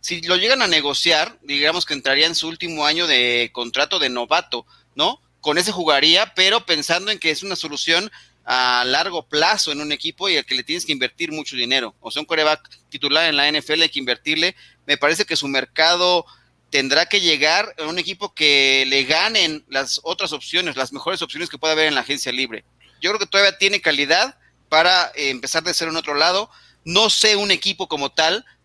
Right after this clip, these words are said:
pero sí tendrá que ser un equipo con necesidad de un quarterback, pero que ya, eh, no tenga suficiente dinero para estar en la pelea por los mejores agentes libres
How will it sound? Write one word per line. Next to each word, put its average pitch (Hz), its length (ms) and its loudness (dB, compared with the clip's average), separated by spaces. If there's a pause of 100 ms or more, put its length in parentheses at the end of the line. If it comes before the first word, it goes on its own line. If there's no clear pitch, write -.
pero 147 140 -2
sí 180 100 -6
tendrá 185 220 -4
que 175 100 -4
ser 185 120 -2
un 175 100 -4
equipo 165 360 -6
con 156 160 -2
necesidad 151 440 2
de 220 60 -2
un 202 60 -4
quarterback, 180 520 0 (240)
pero 220 380 4 (260)
que 147 160 2
ya, 170 480 4
eh, 143 200 0
no 160 140 -4
tenga 175 260 0
suficiente 175 760 -4
dinero 180 540 2
para 131 320 2
estar - 360 -2
en - 160 -4
la 139 140 -2
pelea 151 300 -2
por 147 100 -6
los 127 140 -8
mejores 151 300 -10
agentes 156 360 -8
libres 190 500 -2